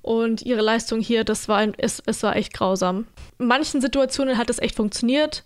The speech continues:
äh, das Kitschige, und manchen halt einfach nicht. Und es gab halt plötzlich Musicals zwischendurch, ich glaub,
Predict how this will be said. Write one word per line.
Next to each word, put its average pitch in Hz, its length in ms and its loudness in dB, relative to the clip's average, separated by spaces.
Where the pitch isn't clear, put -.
äh, 226 140 0
das 233 200 -2
Kitschige, 269 580 2
und 233 260 -2
manchen 226 460 -2
halt 208 320 0
einfach 208 300 -4
nicht. - 580 -2
Und 233 580 -2
es - 300 -4
gab 220 260 0
halt 220 220 2
plötzlich 240 560 -2
Musicals 294 600 0
zwischendurch, 277 800 0
ich 233 120 -8
glaub, 214 140 -4